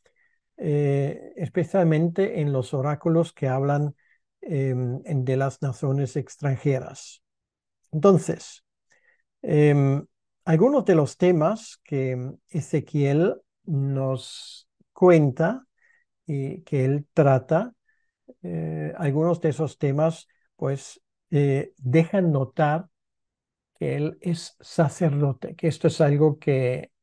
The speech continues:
eh, obviamente le condiciona, y lo vemos también en la forma como él expresa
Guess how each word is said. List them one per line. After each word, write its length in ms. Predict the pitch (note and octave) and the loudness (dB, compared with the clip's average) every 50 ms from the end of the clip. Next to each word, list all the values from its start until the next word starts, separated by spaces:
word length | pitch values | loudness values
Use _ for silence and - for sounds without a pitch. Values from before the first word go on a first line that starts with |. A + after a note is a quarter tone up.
| _ _ _ _ | _ _ _ _
eh, 380 | - F3 D#3+ D3+ C#3 C#3 - - - - - - - _ _ | -6 -6 -4 -4 -6 -8 -10 -10 -12 -14 -14 -16 -20 _ _
obviamente 640 | - - D3 - - C#3+ C3+ D3 D3 D3 C#3+ - C3+ | -6 -4 -2 2 2 4 4 4 2 2 2 2 2
le 400 | C3 C3 B2+ B2+ B2+ - - - _ _ _ | 4 4 2 2 0 -2 -6 -14 _ _ _
condiciona, 1000 | - - E3 D3 C3+ B2+ B2+ B2 A#2+ - - D3+ D3 C#3 C#3+ D#3+ F#3+ A#3+ B3 - _ _ _ _ _ _ _ _ _ _ _ _ _ _ | 0 2 4 4 4 2 0 -2 -2 -2 -2 0 0 0 0 -2 -4 -4 -8 -12 _ _ _ _ _ _ _ _ _ _ _ _ _ _
y 60 | C#3 | -2
lo 120 | B2+ B2+ | 0 0
vemos 320 | C3 C3+ D3 D#3+ D#3+ D#3+ - | 2 2 2 2 0 0 0
también 360 | - D#3 C3+ C3 C3 C#3 D#3 | 0 0 0 2 0 0 0
en 140 | D3+ C3 C3+ | 0 -2 -2
la 100 | C3 - | -2 -4
forma 640 | - - - C3 B2 B2+ C3 C3 C3 C3 C#3 C#3 - _ _ _ _ _ _ _ | -4 -4 -2 -2 0 0 0 0 0 0 0 -4 -8 _ _ _ _ _ _ _
como 340 | - - C#3+ C3+ C3 B2+ B2 | -4 -2 0 0 2 0 0
él 360 | A#2 A#2 A#2+ A#2+ B2+ C3+ - _ - | 0 -2 -2 -2 -4 -4 -6 _ -6
expresa 1000 | E3 C#3+ - - - - _ - C#3+ D3+ C#3+ - - - C#3+ C#3+ E3 F#3+ - | -6 -6 -6 -10 -16 -8 _ 2 4 4 2 2 0 0 2 2 2 0 -4